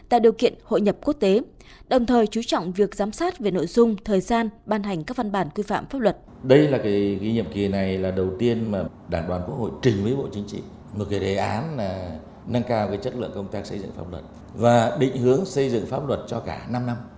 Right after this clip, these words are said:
Speaker 2: Trong đó có một trăm ba mươi bảy cái nhiệm vụ về pháp luật và phân công cho các cái cơ quan hữu quan là chủ động nghiên cứu và khắc phục cái chuyện đó là cái mà chúng ta đang cần ấy thì không có,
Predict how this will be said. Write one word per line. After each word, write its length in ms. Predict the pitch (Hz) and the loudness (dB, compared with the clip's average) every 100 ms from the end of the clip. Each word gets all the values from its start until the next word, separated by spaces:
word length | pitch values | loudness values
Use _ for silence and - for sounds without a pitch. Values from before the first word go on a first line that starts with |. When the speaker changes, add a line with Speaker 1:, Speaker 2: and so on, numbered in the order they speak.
| - - - - | -20 -18 -16 -4
Speaker 2:
Trong 180 | 113 | -2
đó 100 | 104 101 | 0 0
có 80 | 98 | -2
một 220 | 117 110 - | 0 -2 -2
trăm 120 | 110 104 - | -6 -6 -2
ba 120 | - 202 | 0 2
mươi 140 | 175 160 | 0 -4
bảy 200 | 92 - | -4 -4
cái 100 | 92 | -6
nhiệm 180 | 107 87 87 | -6 -6 -8
vụ 180 | 85 64 | -8 -8
về 80 | 82 | -10
pháp 180 | 104 | -8
luật 140 | 101 69 - - - - - - - - - - - | -8 -10 -14 -18 -20 -20 -20 -20 -20 -20 -20 -18 -2
và 160 | 104 | 0
phân 240 | 101 160 160 | 4 2 4
công 280 | 156 143 131 | 4 4 2
cho 320 | 135 123 120 - - | 0 0 0 -4 -6
các 360 | 190 196 - - | -4 -4 -6 -6
cái 480 | 127 123 120 - - - - - - - - | -2 -2 -2 -4 -8 -14 -20 -20 -20 -20 -6
cơ 160 | 143 131 | 2 2
quan 200 | 131 117 | 4 2
hữu 120 | 117 107 | 2 -2
quan 340 | - 117 113 110 | 0 0 0 -4
là 100 | 90 | -4
chủ 120 | - 98 | -2 -2
động 220 | 87 104 | -2 -6
nghiên 100 | 104 | -6
cứu 220 | 101 92 - - - - - - - - | -6 -6 -8 -18 -20 -20 -20 -20 -20 -4
và 220 | 104 104 | 0 2
khắc 160 | 180 185 | 0 4
phục 180 | 165 - | 4 6
cái 140 | 131 135 | 2 4
chuyện 160 | 120 - | 0 2
đó 100 | 135 | -2
là 180 | 147 123 | 0 -2
cái 400 | - 135 123 175 | -4 -2 0 0
mà 120 | 185 139 | -2 -4
chúng 140 | 151 | 0
ta 120 | 151 | 2
đang 140 | 160 160 | 2 4
cần 240 | 160 120 | 4 4
ấy 100 | 123 139 | 0 0
thì 180 | 117 95 | -2 -2
không 180 | 143 | -4
có, 240 | 131 131 | 0 -2